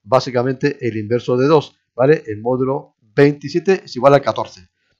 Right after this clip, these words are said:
Catorce por dos, veintiocho. Veintiocho módulo veintisiete es igual a uno. Con lo cual, si aquí Alicia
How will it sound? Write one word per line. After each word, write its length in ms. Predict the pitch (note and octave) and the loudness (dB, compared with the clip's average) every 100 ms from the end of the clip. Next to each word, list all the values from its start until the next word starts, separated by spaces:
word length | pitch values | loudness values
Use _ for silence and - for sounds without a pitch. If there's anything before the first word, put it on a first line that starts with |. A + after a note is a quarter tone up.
| _ | _
Catorce 440 | - G#2 A2+ G#2 A2+ | -4 -2 -2 -2 -2
por 160 | A2+ | -4
dos, 160 | A2 C3+ | -4 -2
veintiocho. 640 | D#3 E3 G#3 G3+ G#3 C4+ _ | -2 0 -2 0 -4 -4 _
Veintiocho 640 | A2+ G#2+ C3+ C3 B2 B2 A#2+ | -6 -6 -6 -6 -4 -8 -6
módulo 600 | A#2+ B2+ B2+ B2+ B2+ _ G#2+ | -4 -2 0 -2 -6 _ -6
veintisiete 520 | B2 A#2+ A#2 C#3 E3+ | -6 -6 -12 -12 -12
es 100 | - | -10
igual 160 | A2 A2 | -6 -2
a 60 | |
uno. 220 | F#2+ - _ _ - - _ | -2 -4 _ _ -20 -20 _
Con 140 | - B2 | -2 2
lo 80 | |
cual, 160 | D3 D3+ | 4 4
si 140 | - | 4
aquí 240 | B2+ B2 E3 | 0 4 4
Alicia 420 | E3 F3 B2 A2+ | 4 2 0 -2